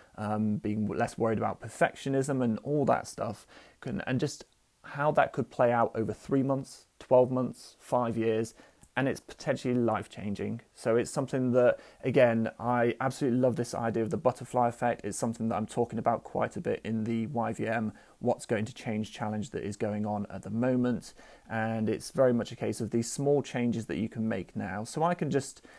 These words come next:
make this small little effort to take five, ten, maybe fifteen minutes per day, um, maybe twenty, actually kind of if we double that, so maybe ten, twenty minutes per day to record the podcast and then go live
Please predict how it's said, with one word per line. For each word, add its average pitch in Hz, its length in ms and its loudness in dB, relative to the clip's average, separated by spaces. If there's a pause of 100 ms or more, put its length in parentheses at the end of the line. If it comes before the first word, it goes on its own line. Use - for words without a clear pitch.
(140)
make 143 200 2
this 131 140 2
small 156 340 4
little 127 280 6
effort 120 500 0
to 127 300 4
take 135 540 0 (440)
five, 151 600 4
ten, 139 520 0
maybe 143 240 2
fifteen 143 520 0
minutes 135 240 0
per - 180 -4
day, 123 460 6 (400)
um, 113 420 2
maybe 147 220 4
twenty, 135 400 -2
actually 117 240 -4
kind 113 140 -4
of 101 80 -4 (280)
if - 100 -6
we 123 60 4
double 110 300 4
that, 110 180 0
so 131 120 -2
maybe 131 200 4
ten, 131 300 0
twenty 123 340 2
minutes 117 220 0
per - 80 -8
day 117 240 6
to 113 160 -4
record 113 380 2
the 101 60 -2
podcast 117 680 -2
and 113 160 -2
then 113 360 0
go 107 220 -4
live 110 560 -2